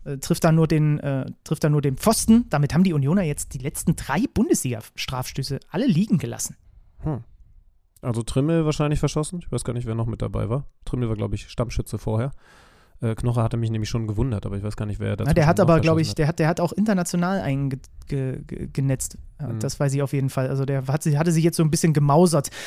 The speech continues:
Speaker 2: Ja,
Speaker 1: So,
Speaker 2: das
Speaker 1: und
Speaker 2: war
Speaker 1: dann
Speaker 2: übrigens eine klare Aktion, ne? Höfler gegen Becker.
Speaker 1: Ja, ja, der nimmt
Speaker 2: Ja.
Speaker 1: den da Volley, also klingt jetzt härter als, aber am Ende trifft er ihn Volley. Dann rot für Diogo Leite, äh, nach einem Foul gegen Ritz Doan und, ähm, das ist auch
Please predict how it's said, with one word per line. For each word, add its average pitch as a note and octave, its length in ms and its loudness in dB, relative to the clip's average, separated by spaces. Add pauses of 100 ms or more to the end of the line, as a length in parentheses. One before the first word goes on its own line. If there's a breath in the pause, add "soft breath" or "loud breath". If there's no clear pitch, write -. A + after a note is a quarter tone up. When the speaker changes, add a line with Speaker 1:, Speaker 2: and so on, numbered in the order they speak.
(140 loud breath)
Speaker 2:
Ja, A#2 140 2
Speaker 1:
So, D#3+ 100 4
Speaker 2:
das D3+ 80 6
Speaker 1:
und - 20 4
Speaker 2:
war C#3+ 60 6
Speaker 1:
dann C3+ 80 8
Speaker 2:
übrigens C3 180 6
eine C#3 80 4
klare A#2+ 300 6
Aktion, G#2+ 320 2
ne? A#2+ 140 6
Höfler A2+ 280 4
gegen G2+ 220 -4
Becker. G#2 320 0
Speaker 1:
Ja, C#3+ 120 4
ja, C3+ 180 2
der D3 140 2
nimmt D#3 180 6
Speaker 2:
Ja. E3 40 4
Speaker 1:
den D3+ 60 6
da C3+ 140 2
Volley, D3 360 4
also C3 240 -4
klingt D3 180 0
jetzt C#3 140 0
härter C#3+ 220 2
als, C#3 180 -4
aber C3+ 180 -4 (420)
am C#3+ 100 -2
Ende D3+ 160 2
trifft - 200 2
er D3 60 4
ihn C3 160 -2
Volley. C3 240 0 (440 loud breath)
Dann F#3 240 6 (120)
rot F#3 320 8
für G#3+ 160 6
Diogo F#3+ 300 6
Leite, F#3 460 4
äh, E3+ 200 6
nach E3 140 4
einem E3 140 6
Foul F#3 240 6
gegen E3+ 240 4
Ritz F3+ 200 2
Doan G#3 520 6
und, D#3+ 320 0
ähm, D#3 500 0 (160)
das C#3+ 140 -2
ist - 240 -6
auch E3+ 220 2